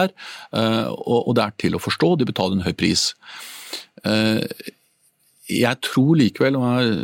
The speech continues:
liksom forventer likevel at U S A forblir en sterk nato-alliert, fordi det er i deres interesse. Det er en enorm fordel for U S A å ha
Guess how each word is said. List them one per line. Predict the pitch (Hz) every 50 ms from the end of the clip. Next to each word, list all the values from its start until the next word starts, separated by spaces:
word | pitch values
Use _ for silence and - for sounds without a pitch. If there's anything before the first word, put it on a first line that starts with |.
| - 131 123
liksom | 113 110 110 110
forventer | - 117 113 98 95 98 - 127
likevel | 120 101 104 104
at | 98 113
U |
S | 110 - - 92
A | 90
forblir | - - 104 104 - - 85 95 101 110 120 123 131
en | 123 117 113 113 117 - - -
sterk | - - 110 110 - -
nato-alliert, | 110 101 - - 104 107 123 151 180 - - - - - - - - - - - _
fordi | - - - - 113 107 101
det | - - _ -
er | 95 92 92 95 98 113 127
i | 131
deres | - 127 113 90 87 - -
interesse. | 104 101 - 120 110 - - - 110
Det | - 104 101
er | 104 -
en | - -
enorm | 131 135 135 135 131 123 120 110 110 123 147 160 156 147
fordel | - - 123 101 95 101 104
for | - 104 101
U |
S | 104
A | 107 117
å | 127 127 123 104
ha | 101